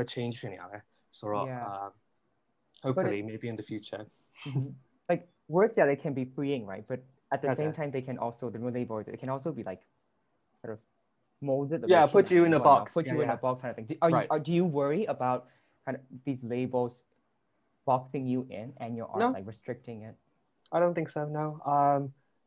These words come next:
Speaker 1: it's that most of the time, like, အဲ့လိုမျိုး D labels တွေက like, they, they, it's all, ကျွန်တော်တို့က like, personally for me, it's all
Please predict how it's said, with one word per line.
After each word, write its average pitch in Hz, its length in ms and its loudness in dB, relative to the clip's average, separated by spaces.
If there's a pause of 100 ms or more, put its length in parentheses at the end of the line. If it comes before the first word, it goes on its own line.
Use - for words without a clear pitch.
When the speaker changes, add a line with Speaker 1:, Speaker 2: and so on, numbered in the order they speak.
(180)
Speaker 1:
it's 185 160 0 (800)
that 165 120 8 (480)
most 185 240 6
of - 80 -8
the 139 60 0 (100)
time, 113 180 2 (260)
like, 113 180 2
အဲ့ - 100 -2
လို - 20 4 (100)
မျိုး - 20 2 (200)
D - 20 -6 (160)
labels 113 360 2
တွေ - 20 0 (100)
က - 20 6 (260)
like, 101 200 0 (600)
they, 117 140 2 (180)
they, 117 100 -2 (1300)
it's 139 120 4 (100)
all, 165 180 12 (800)
ကျွ - 80 -12
န် - 60 0
တော် - 20 10 (120)
တို့ - 20 6 (100)
က - 20 8 (140)
like, 98 100 0 (120)
personally 127 400 2
for 107 60 -8 (100)
me, 101 80 -4 (440)
it's 135 120 -2 (140)
all 139 240 12